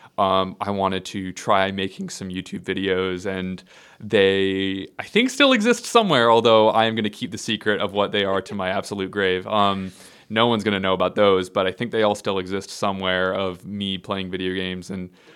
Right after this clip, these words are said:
talking about them and what I like and dislike about them. Um, but that was kind of, you know, while it's obviously very amateurish and I didn't really pursue it, I do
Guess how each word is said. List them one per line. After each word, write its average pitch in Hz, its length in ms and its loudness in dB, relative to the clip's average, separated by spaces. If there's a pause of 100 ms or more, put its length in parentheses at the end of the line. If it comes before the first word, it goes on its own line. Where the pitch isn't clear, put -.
(180)
talking 104 360 -2
about 92 320 -2
them 92 400 -2
and 90 80 -8
what 92 160 -2
I 92 60 0
like 92 280 -4
and 95 80 -8
dislike 92 420 -4
about 92 300 -4
them. 92 420 -6
Um, 92 580 -4 (500)
but 107 320 6
that 139 180 4
was 147 140 0
kind 147 240 0
of, 110 360 0
you 151 120 -2
know, 131 100 4
while 120 280 8
it's 117 140 2
obviously 110 360 2
very 98 260 0
amateurish 95 560 -4
and 104 100 -6
I 95 40 -4
didn't 98 180 -6
really 95 220 -6
pursue 101 380 -6
it, 92 120 -2
I 107 100 2
do 110 460 -2